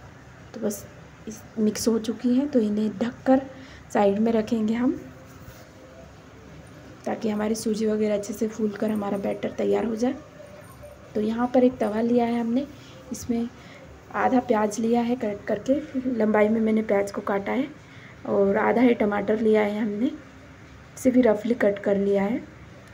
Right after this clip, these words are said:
तो इसमें एक हरी मिर्च का यूज़ किया है हमने, आप चाहें तो ज़्यादा भी डाल सकते हैं। और इसके बाद डालेंगे आधा चम्मच जीरा और यहाँ पर डालेंगे आप मूंगफली की बीजें। तो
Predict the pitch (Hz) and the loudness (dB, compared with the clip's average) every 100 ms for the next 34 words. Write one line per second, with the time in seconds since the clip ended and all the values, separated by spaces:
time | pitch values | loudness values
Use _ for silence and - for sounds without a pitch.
0 | - - - 247 262 - 233 240 247 240 | -6 -6 -2 -2 -2 0 4 4 4 4
1 | 247 254 262 262 233 226 240 254 247 247 | 8 8 6 4 4 2 0 4 4 4
2 | 240 240 233 320 - 220 - 220 233 214 | 2 2 2 2 0 -6 -2 0 0 -2
3 | 214 208 208 214 214 208 202 247 - 247 | 0 0 0 0 0 0 -2 -8 -4 -2
4 | 330 - - - - - - - - 190 | -2 -6 -16 -20 -20 -20 -20 -20 -14 -10
5 | 190 - - - - 269 254 240 220 226 | -10 -10 -12 -8 0 4 6 6 2 2
6 | 233 226 214 233 240 214 208 226 220 302 | 2 2 0 0 0 0 0 0 2 2
7 | 370 - - - - - - - - 208 | -2 -14 -20 -20 -20 -20 -20 -20 -16 -8
8 | 202 214 220 233 269 269 247 208 208 208 | -4 -2 -2 0 2 2 4 2 0 -2
9 | 214 240 233 220 214 214 202 - 262 208 | 0 2 2 2 0 -2 -4 -2 -2 -2
10 | - - - - - - - - - - | -4 -16 -20 -20 -20 -20 -20 -20 -20 -20
11 | - - - - - - - | -20 -20 -20 -20 -20 -12 -10